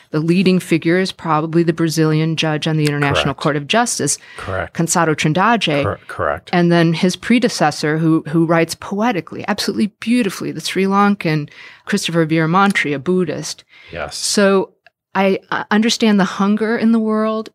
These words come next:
Speaker 1: for a renewal of international law, and I think it can come through this means. But one of the things I try to do more, not in chapter two, but in chapter one, is to
Speaker 2: Mm-hmm.
Speaker 1: say,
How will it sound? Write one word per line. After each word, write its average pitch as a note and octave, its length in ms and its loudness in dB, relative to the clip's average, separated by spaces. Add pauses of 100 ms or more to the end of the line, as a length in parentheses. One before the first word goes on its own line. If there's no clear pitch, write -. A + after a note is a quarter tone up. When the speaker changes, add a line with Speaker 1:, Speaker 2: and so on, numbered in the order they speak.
Speaker 1:
for F3+ 220 0
a D#3+ 40 2
renewal F3+ 480 2
of G3 80 0
international F#3+ 680 0
law, F3+ 220 0
and F3+ 120 -4
I F3 80 0
think A3+ 320 -4
it F3 100 -2
can E3 220 -6
come G3 420 -4
through F3+ 240 -6
this E3 240 -4 (220)
means. F#3 580 2 (720)
But F#3 280 0 (300)
one G#3+ 240 2
of A#3 60 4
the G#3+ 100 2
things G3+ 240 0
I F3+ 80 2
try G3 320 0
to F#3+ 120 0
do F3 340 2
more, F#3 420 2 (160)
not F#3 240 -2
in F3+ 60 0
chapter E3+ 340 -4
two, F3+ 300 -2
but D#3+ 160 -2
in D#3 100 -6
chapter E3 400 -6
one, D#3 280 -4
is D#3+ 160 -6
to A2+ 40 0 (120)
Speaker 2:
Mm-hmm. - 0 -
Speaker 1:
say, E3+ 500 2